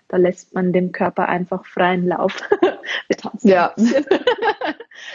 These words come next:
Speaker 1: Ja.
Speaker 2: Außer man ist im Jazzunterricht, da kannst du nicht machen, was du willst. Da musst du dich an die Choreografie halten.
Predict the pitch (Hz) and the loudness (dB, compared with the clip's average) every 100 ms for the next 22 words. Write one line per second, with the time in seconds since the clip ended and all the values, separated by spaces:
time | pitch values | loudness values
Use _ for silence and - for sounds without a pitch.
0 | - - 226 190 220 247 233 226 226 220 | -16 -12 -10 -2 2 4 4 4 2 2
1 | 185 190 - - - 170 170 170 185 214 | 2 2 0 -4 -4 -2 -2 -2 -4 -4
2 | 220 220 226 202 190 170 170 - 165 170 | -2 0 2 2 -2 -2 -4 -6 -2 0
3 | 170 - 180 214 196 202 196 190 196 190 | 0 -2 -2 -2 0 0 0 2 2 2
4 | 180 180 196 185 170 - 151 | 2 0 0 2 0 -2 -8